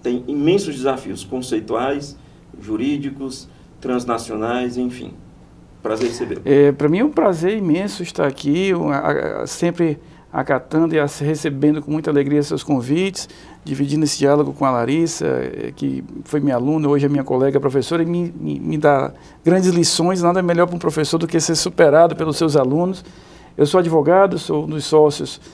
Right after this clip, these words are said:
Speaker 2: do escritório Henrique Lavoura Advogados, é, sou professor da Faculdade Arede Sai, da Universidade de Fortaleza, e na Universidade de Fortaleza eu fiz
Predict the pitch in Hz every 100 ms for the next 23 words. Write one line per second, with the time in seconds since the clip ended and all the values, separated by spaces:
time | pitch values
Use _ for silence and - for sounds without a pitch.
0 | - - - 131 - 139 139 135 135 131
1 | 127 143 143 127 120 131 131 120 110 120
2 | 143 170 170 - - - - - - 123
3 | 123 123 117 151 147 143 143 139 - 135
4 | - 127 123 123 120 117 160 170 160 139
5 | 135 127 120 - 123 - 127 131 123 165
6 | 180 170 185 - - - - 165 165 160
7 | 156 165 147 156 156 160 180 180 170 170
8 | 165 147